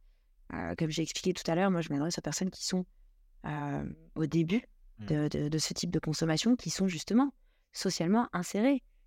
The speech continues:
Speaker 1: qui ont encore, euh, un job, alors sans parler, voilà, de, forcément de cadre sup, et cetera. J'ai un petit peu de tout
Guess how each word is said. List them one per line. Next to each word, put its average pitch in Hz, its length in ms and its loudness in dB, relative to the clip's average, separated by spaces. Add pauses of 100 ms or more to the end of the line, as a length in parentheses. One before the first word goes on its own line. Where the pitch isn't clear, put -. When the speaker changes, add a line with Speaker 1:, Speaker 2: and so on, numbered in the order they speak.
Speaker 1:
qui - 300 -8
ont 226 180 6
encore, 196 580 6
euh, 143 680 -4
un - 160 -6
job, 196 420 4
alors - 80 -6 (100)
sans - 200 -8
parler, 160 340 -4
voilà, 120 220 -4
de, - 240 -8 (320)
forcément 160 520 0
de 147 120 0
cadre 151 260 0
sup, 175 220 -2
et - 20 -4
cetera. 214 340 2
J'ai 196 140 2
un 147 80 0
petit - 160 -6
peu 185 140 0
de 170 100 0
tout 302 260 4